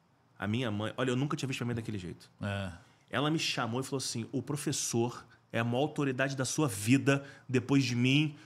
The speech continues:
Speaker 2: É.
Speaker 1: Você nunca mais na sua vida desrespeita." E eu não desrespeitei, não.
Speaker 2: É.
Speaker 1: Eu só entrei num, num, num, num debate ali com a professora e tudo. Então, assim,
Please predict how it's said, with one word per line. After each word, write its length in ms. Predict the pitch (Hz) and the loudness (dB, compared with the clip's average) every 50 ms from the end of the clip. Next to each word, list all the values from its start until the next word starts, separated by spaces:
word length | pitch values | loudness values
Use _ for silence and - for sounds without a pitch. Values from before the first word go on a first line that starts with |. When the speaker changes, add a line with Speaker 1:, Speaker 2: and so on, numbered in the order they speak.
| - - | -16 -4
Speaker 2:
É. 20 | 110 | 0
Speaker 1:
Você 300 | 131 139 139 - - 139 | 2 2 2 2 0 2
nunca 640 | 131 139 147 170 180 196 226 - - - 214 190 165 | 2 6 6 6 6 6 4 2 2 2 4 4 4
mais 380 | 143 139 147 151 160 165 147 | 4 4 4 4 4 2 2
na 80 | 147 143 | 0 0
sua 220 | 139 - 175 170 | 0 2 2 2
vida 340 | 131 107 107 120 170 160 156 139 | 2 2 2 4 4 4 4 2
desrespeita." 480 | 131 127 147 143 143 - - 180 175 | 2 2 2 2 2 2 0 0 2
E 40 | 160 | 2
eu 40 | 165 | 0
não 80 | 262 | 0
desrespeitei, 400 | 254 294 302 - - 302 - 320 330 | 0 -2 -2 -2 -2 -2 0 2 4
não. 240 | 277 262 262 262 - - - - - - 104 104 104 | 4 4 2 0 -4 -10 -16 -18 -14 -10 -6 0 2
Speaker 2:
É. 40 | |
Speaker 1:
Eu 60 | 151 147 | 2 2
só 160 | - 190 220 | 2 2 0
entrei 260 | 240 226 - 214 247 | 0 0 2 2 4
num, 180 | 269 277 277 254 | 4 4 2 2
num, 180 | 226 240 247 | 2 2 2
num, 220 | 233 220 220 220 202 | 2 2 0 0 2
num 140 | 202 214 208 | 0 2 2
debate 480 | 214 214 170 147 160 180 214 214 - | 2 2 4 4 4 2 2 2 0
ali 80 | 180 185 | -2 0
com 80 | 180 190 | 0 0
a 20 | |
professora 640 | 180 190 175 - 185 - - - 170 180 208 214 - | -2 -2 -2 -2 0 0 2 4 4 4 6 4 2
e 40 | 156 | 0
tudo. 360 | - 180 220 226 185 - - - - - - - _ _ | 0 0 0 0 0 -2 -2 -8 -20 -20 -20 -20 _ _
Então, 180 | - 127 170 185 | -4 -2 0 0
assim, 240 | 175 - - 131 | 0 0 -2 -4